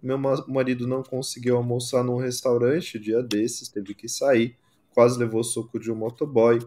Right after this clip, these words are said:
foi xingado." Meu filho mais velho tá muito visado. Nosso sobrenome, que é tudo a vida de uma pessoa, é reconhecido em qualquer lugar.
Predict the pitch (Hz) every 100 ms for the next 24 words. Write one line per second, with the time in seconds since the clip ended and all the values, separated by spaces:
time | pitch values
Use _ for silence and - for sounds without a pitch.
0 | - _ - 98 - 147 139 113 120 117
1 | 120 127 _ _ _ _ - _ _ _
2 | _ - 131 147 - 147 147 143 143 127
3 | 127 120 147 135 139 139 143 151 135 92
4 | 87 101 117 131 - - 135 139 131 107
5 | 113 127 123 160 165 131 139 143 165 165
6 | 180 - 175 190 190 180 175 156 156 160
7 | 160 143 143 139 92 76